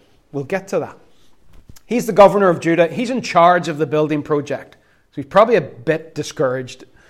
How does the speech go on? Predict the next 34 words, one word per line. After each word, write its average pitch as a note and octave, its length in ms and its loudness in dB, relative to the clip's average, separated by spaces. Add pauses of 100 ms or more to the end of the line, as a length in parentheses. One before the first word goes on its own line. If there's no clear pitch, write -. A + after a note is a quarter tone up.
(380)
uh, C3+ 220 -12
by, C3+ 300 -6
by C3+ 180 -6
the C#3 100 -4
last C3 300 -6
sixteen C3+ 400 -10
years. B2 400 -14 (340)
Speak C4 280 -4
to A3+ 80 4
him G3 380 0
and G3+ 200 0
to F#3+ 80 -4
Joshua E3+ 760 2 (360)
and G#3+ 260 0
to G3+ 140 -4
the F3+ 100 2
remnant F#3+ 460 2
of D#3 120 -2
the D3+ 80 -2
people D3+ 420 -6
and E3 280 -10
ask G3 500 -4
them. C3+ 360 -4
Here's E3+ 240 -8
a - 20 -8
question E3 640 -2
that's C#3 180 -6 (100)
coming. C#3+ 340 -8 (1500)
God A#3+ 240 4
says G#3+ 320 0
to - 80 -10
the F3 100 0
people, E3 440 -2 (180)
"Who C4+ 600 -2